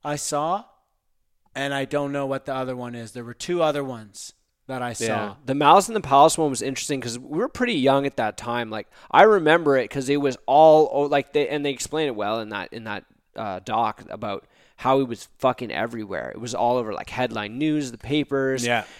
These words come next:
Speaker 2: And, and they really talked about how the players end up, you know, taking, uh,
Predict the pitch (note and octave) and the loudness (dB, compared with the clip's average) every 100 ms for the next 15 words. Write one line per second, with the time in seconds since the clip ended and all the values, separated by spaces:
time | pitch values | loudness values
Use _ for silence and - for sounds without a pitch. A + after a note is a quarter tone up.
0 | - B2+ A#2+ A#2+ A2+ G#2+ - B2 A#2+ B2+ | -8 -4 -2 -2 -6 -12 -12 -8 -4 -4
1 | B2 C3+ C#3 B2+ C3 B2 A#2 A2 G#2+ G2+ | -2 -2 -2 0 0 0 -2 -6 -4 -6
2 | G2+ - C3 C3 B2+ A#2+ - A2+ - A2+ | -10 -4 -2 0 0 -4 -10 -12 -10 -8
3 | G#2+ - - A#2 G#2+ G#2+ B2 A#2+ A#2+ G#2+ | -10 -12 -14 -12 -12 -10 -8 -6 -6 -10
4 | G#2 _ _ _ _ _ A2+ G#2 G2 F#2 | -16 _ _ _ _ _ -6 -4 -2 -2
5 | F#2 | -4